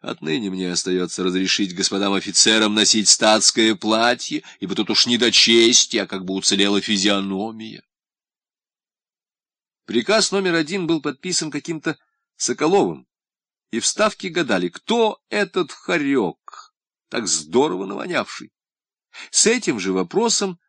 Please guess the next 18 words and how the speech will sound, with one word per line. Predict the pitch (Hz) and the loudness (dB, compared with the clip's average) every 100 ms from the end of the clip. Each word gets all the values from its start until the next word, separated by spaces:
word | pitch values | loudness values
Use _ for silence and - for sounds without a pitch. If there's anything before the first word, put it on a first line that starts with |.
| _ - | _ -10
обратились | 101 110 214 214 - | -4 -2 -2 -4 -4
и | |
ко | - 107 | -4 -6
мне. | 87 87 | -4 -6
«Не | - - | -6 -6
знаю», — | 87 87 85 82 | -4 -4 -4 -4
отвечал | 82 85 - 85 | -8 -10 -12 -10
я. | 85 87 _ _ _ _ _ _ | -12 -14 _ _ _ _ _ _
«Но | - 101 | -4 -2
думаю, | 127 113 101 101 | 2 2 4 0
что | - - 101 98 95 - _ - - - _ _ | -2 0 4 4 0 -6 _ -20 -20 -20 _ _
больше | 170 196 - 104 | 4 4 4 2
ахинеи | 98 - 104 98 98 95 | 2 2 -2 0 2 2
трудно | - 180 104 | 0 -2 -2
придумать. | 87 92 85 87 87 - - _ _ _ _ _ _ _ | -4 -6 -4 -6 -6 -10 -12 _ _ _ _ _ _ _
Попадись | - - 139 208 - | -12 -8 -6 -2 -2
мне | 95 92 90 | -2 -4 -4
этот | 87 82 - | -8 -14 -20